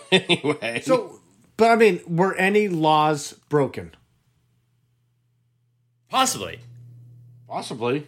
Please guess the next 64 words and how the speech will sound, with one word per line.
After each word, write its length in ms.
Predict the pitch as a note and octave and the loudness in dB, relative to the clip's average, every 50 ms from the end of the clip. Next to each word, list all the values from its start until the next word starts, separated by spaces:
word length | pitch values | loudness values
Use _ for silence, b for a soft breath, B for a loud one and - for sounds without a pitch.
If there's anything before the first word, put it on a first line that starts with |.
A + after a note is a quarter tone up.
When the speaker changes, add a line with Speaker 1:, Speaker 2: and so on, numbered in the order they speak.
| - | -10
Speaker 1:
I 60 | - | -6
mean, 160 | A2 B2 D3 D#3+ | -2 -2 0 0
if 100 | - C#3 | 0 -2
it 80 | D#3+ D#3 | -4 -4
was 140 | C3+ - | -6 -4
sexual 380 | - D3 D3 C#3+ - D3+ C#3+ B2+ | -2 -2 -2 -2 -2 -2 -2 -2
assault, 500 | - - - D3+ F3+ E3 D#3 D#3 - - - | -2 -2 0 2 2 2 2 0 -4 -8 -12
I 60 | G2 | -12
mean, 120 | G#2 G#2+ | -10 -8
I 100 | G#2+ G#2 | -8 -8
guess, 400 | G2 D#2+ G#2+ D3+ F3 D#3 C3+ - | -6 -6 -4 -2 -2 -2 -4 -6
yeah. 320 | - - D3+ D#3+ - D#3+ - - | -8 -10 -8 -8 -10 -12 -12 -8
Speaker 2:
I 40 | |
mean, 100 | B3 D4 | -6 -4
if 120 | C4 G3+ A3 | -4 -2 0
you're 100 | C#4 C4 | 0 0
gonna 120 | C4+ A#3+ | 0 2
fire 200 | - B3+ B3+ A#3 | 4 4 4 4
a 60 | G#3 | 4
coach 180 | - A3 A3 G#3+ | 4 2 2 2
for 120 | - F#3 | 0 -2
sexual 360 | E3 - G#3 G3+ F3 - F3+ E3 | -2 0 0 0 0 0 -2 -2
assault, 280 | - - F#3+ E3+ D3+ | 0 0 0 0 0
you 100 | D#3 E3 | -2 -2
better 180 | E3+ F#3+ E3+ E3+ | -2 -2 -2 -2
bring 280 | D3 D3 D#3+ E3 D#3 | 0 0 0 0 0
up 120 | D#3 - - | 0 -2 -4
charges 480 | - - D#3 D3+ D3 C#3+ C3+ B2+ A#2+ | -2 0 0 0 0 0 -2 -4 -2
on 160 | C#3 C3+ C3 C3 | -2 -2 -2 -2
those 180 | C3 B2+ B2 | -2 -4 -4
players 460 | - - - D3 C3 B2 A#2 A2+ - | -6 -4 -2 -2 0 -2 -2 -4 -4
that 180 | - B2+ A#2+ - | -6 -8 -6 -6
were 180 | C3 B2+ A#2+ A#2+ | -4 -4 -4 -4
s-, 300 | A2+ - - - - _ _ _ _ - | -6 -8 -12 -12 -14 _ _ _ _ -12
Speaker 1:
I 100 | F#2+ B2 | -6 -4
have 80 | C3+ C#3 | -4 -2
Speaker 2:
that 20 | |
Speaker 1:
no 120 | C#3 C#3+ D3 | 0 -2 -2
problem 300 | - C3+ D3 F#3 G#3+ E3 | 0 2 2 2 2 2
with 160 | G#2+ D#3 D3+ | 0 -2 -2
Speaker 2:
get 0 | |
Speaker 1:
that. 260 | - - - - - | -4 -6 -10 -10 -8
Do 140 | - B2+ F3+ | -4 -4 -2
it. 40 | - | 2
Speaker 2:
But 100 | F#3+ G3 | 4 4
I 60 | G#3 F#3+ | 4 4
mean, 100 | G3 - D#3 | 2 0 -2
I'm, 120 | E3 F#3+ - | -4 -2 -2
I'm 80 | F3+ | -4
saying, 280 | E3 - - A#3 G#3+ D#3 | -2 2 2 4 4 2
I'm 120 | E3 F3 | 0 -2
just 180 | F3+ G3+ F3 - | -2 -2 -2 0
saying. 300 | - A3 F#3 C#3 A2+ A#2 | 2 2 2 0 -2 -4
I 60 | B2+ | -4
mean, 280 | C3+ C#3 C#3+ C3+ C3 - b b b b b b b b b b _ _ - | -2 -2 -2 -2 -4 -8 b b b b b b b b b b _ _ -4
if, 160 | F3 F3+ D3+ | -4 -2 -2
if 160 | E3+ - - | -4 -4 -2
that's 240 | G#3 G3 F#3 - - | -2 -2 -2 -2 -6
the 60 | D#3 | -10
thing, 320 | C#3+ - G3 F3 C#3 A#2 - | -6 -4 -2 -2 -2 -4 -4
but 180 | C3+ C3+ C3 - - | -4 -4 -4 -2 2
I 160 | D3 E3+ F#3+ | 4 4 4
don't 240 | F#3 G3 F#3+ D#3+ D#3+ | 4 2 -2 -2 -2
know. 520 | D#3+ D#3+ D#3 D3+ D3 C#3+ C#3 C3+ B2+ A#2+ | -2 0 2 2 2 2 0 0 -2 -6